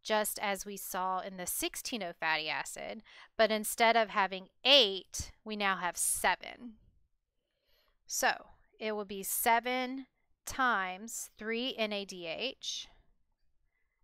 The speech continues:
plus F A D H two plus G T P. Okay?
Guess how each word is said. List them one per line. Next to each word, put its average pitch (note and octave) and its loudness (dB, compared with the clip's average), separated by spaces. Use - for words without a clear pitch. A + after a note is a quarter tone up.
plus - -2
F G3+ -6
A F#3+ -8
D F3+ -12
H - -12
two G3+ -12
plus - -6
G - -18
T - -16
P. - -20
Okay? D#4 4